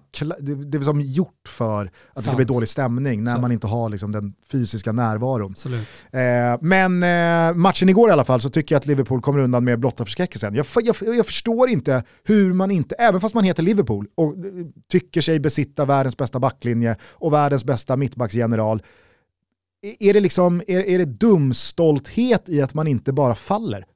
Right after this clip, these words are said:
Speaker 1: av och ställer sig lite djupare? Varför fortsätter man bjuda på samma yta
Speaker 2: <laughs>
Speaker 1: tills det liksom, ja, men,
Speaker 2: Jag tycker det är lite
Speaker 1: kommer så
Speaker 2: charmigt.
Speaker 1: nära kvittering det bara går?
Speaker 2: Jo, men jag tycker det är lite härligt. Att, eh, för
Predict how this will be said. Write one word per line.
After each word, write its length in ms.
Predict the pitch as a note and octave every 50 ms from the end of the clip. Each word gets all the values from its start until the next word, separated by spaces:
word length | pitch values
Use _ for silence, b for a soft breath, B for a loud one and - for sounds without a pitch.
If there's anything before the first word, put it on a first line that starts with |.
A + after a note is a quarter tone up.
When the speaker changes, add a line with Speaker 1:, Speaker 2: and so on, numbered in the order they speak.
| _ -
Speaker 1:
av 300 | F3 - - G2 F#2+ F#2+ - _ _ _ _ _ -
och 140 | F3+ E3
ställer 500 | - - - - - F#3+ G3 G3+ G3 F#3
sig 100 | D3 D3+
lite 120 | D#3+ D3+ D3+
djupare? 440 | E3 F#3 E3 - _ A3 F3 G#2 F#2 - _ _ _
Varför 180 | - F3 G3 G3
fortsätter 500 | - - A#3+ A3 D#3 C3+ - F#3+ E3+ F#3+
man 100 | F#3+ F#3
bjuda 300 | F#3+ G3 E3+ D3 C#3 C3+
på 80 | C3
samma 520 | - - - G3+ E3+ C#3+ C3 C3+ C#3 C#3+ -
yta 540 | - E3 C3+ A2+ - _ - G3 C#3+ A#2 A2 B B B B B
Speaker 2:
<laughs> 260 | B B B _ -
Speaker 1:
tills 440 | - F#3+ F#3 E3+ E3 D3 - - -
det 120 | D#3+ E3
liksom, 500 | D3+ C3 - - D3 C3+ C3 B2+ B2 - - _ _ _ _ _ _ _ _ _
ja, 80 | G3 F#3+
men, 180 | F3 E3 E3+ -
Speaker 2:
Jag 120 | G#3+ G3+
tycker 180 | - C4 D4 B3
det 100 | A3 G3
är 40 |
lite 180 | F3 E3 D3 -
Speaker 1:
kommer 260 | - - F3 E3+ D#3+
så 100 | D3+ F3
Speaker 2:
charmigt. 120 | F3 F#3 F#3
Speaker 1:
nära 240 | E3+ D#3+ D3+ D3
kvittering 460 | C#3 - D#3 - D3+ D3+ D3 C#3 C#3 C#3
det 60 | C3+
bara 140 | C3+ B2+ B2
går? 180 | E3 F#3+ C3 F#3+
Speaker 2:
Jo, 180 | G3+ G#3 A3 A3
men 100 | G#3+ G#3+
jag 100 | G#3 -
tycker 160 | G#3+ A3+ A3+
det 60 | A3+
är 20 |
lite 140 | G#3 - G3+
härligt. 520 | D#3+ D#3+ G#3+ G3 E3+ E3 F3+ G3+ F#3 - -
Att, 220 | D#3+ D#3+ - -
eh, 120 | F3 F3 F#3+ - D3+
för 160 | - G#3 G3+